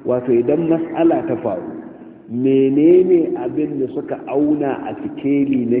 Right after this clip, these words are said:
shari'a suka gani, to sai su saukar da mutane akan wannan.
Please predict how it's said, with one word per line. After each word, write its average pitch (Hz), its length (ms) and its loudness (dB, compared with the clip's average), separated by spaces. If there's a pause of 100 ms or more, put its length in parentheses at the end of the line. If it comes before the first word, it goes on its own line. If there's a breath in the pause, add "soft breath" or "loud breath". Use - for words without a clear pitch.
shari'a 110 400 -4 (600)
suka 143 220 0
gani, 127 320 2 (420)
to 107 120 -6
sai 135 140 -2
su - 80 -10
saukar 135 260 -2
da 123 60 -2
mutane 113 340 -2
akan 110 240 -6
wannan. - 300 -12